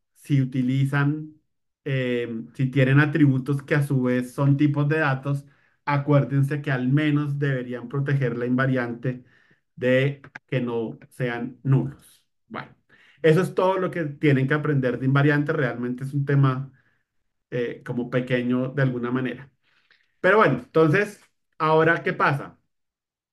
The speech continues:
Hay gente que, eh, cuando está haciendo problemas trigonométricos con círculos, en algún momento dice como, "Oiga, ¿sabe qué?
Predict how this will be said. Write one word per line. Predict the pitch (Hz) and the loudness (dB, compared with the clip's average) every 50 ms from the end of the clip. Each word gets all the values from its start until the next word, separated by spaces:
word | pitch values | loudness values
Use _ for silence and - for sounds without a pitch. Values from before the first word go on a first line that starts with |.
| _ _ - | _ _ -8
Hay | 117 127 143 143 139 | -2 0 0 0 0
gente | 202 196 165 151 147 143 156 156 160 160 - - _ _ | 0 0 2 2 2 2 0 -2 -2 -2 -8 -16 _ _
que, | - 160 147 143 139 139 160 165 - - _ _ _ _ _ _ _ _ _ _ _ _ _ - | -2 0 2 4 4 4 2 0 -4 -14 _ _ _ _ _ _ _ _ _ _ _ _ _ -8
eh, | - 127 120 117 113 113 113 113 - _ _ _ | -6 -4 -4 -2 -4 -4 -6 -8 -12 _ _ _
cuando | - 139 131 127 123 127 | -2 0 0 2 2 0
está | 127 127 - - 123 120 120 120 120 | 0 -2 -2 -2 -2 0 0 -2 -4
haciendo | - - 139 139 139 165 165 151 147 151 147 143 | -4 -2 -2 0 2 4 4 4 4 4 2 0
problemas | - 156 147 135 131 127 123 120 123 127 131 131 - _ _ _ _ _ _ _ _ _ _ _ _ _ _ _ _ _ _ - | 2 2 2 2 2 2 0 0 -2 -2 -4 -6 -12 _ _ _ _ _ _ _ _ _ _ _ _ _ _ _ _ _ _ -2
trigonométricos | 156 151 147 156 160 160 160 160 170 165 151 143 139 143 143 143 156 147 - | 0 2 4 4 4 4 2 2 2 0 0 0 -2 -2 -2 -2 -2 -4 -4
con | - 165 160 147 | -4 -4 -4 -2
círculos, | 185 160 139 139 - 139 139 147 147 - - _ _ _ _ _ _ _ _ _ _ _ _ - | -2 -2 -2 0 2 2 2 2 0 -2 -12 _ _ _ _ _ _ _ _ _ _ _ _ -6
en | - 147 143 147 | -2 2 2 4
algún | 143 143 139 143 143 | 4 4 4 4 2
momento | 156 160 165 175 170 160 151 139 160 | 2 0 0 0 0 -2 0 0 0
dice | 165 160 160 147 143 160 | 0 0 -2 -4 -6 -8
como, | 151 165 156 147 139 | -10 -8 -8 -8 -6
"Oiga, | 139 170 170 160 147 | -2 0 0 2 2
¿sabe | 139 139 131 131 139 139 139 | 0 0 0 0 0 -2 -2
qué? | 165 170 190 214 214 - _ | -4 -6 -6 -6 -10 -16 _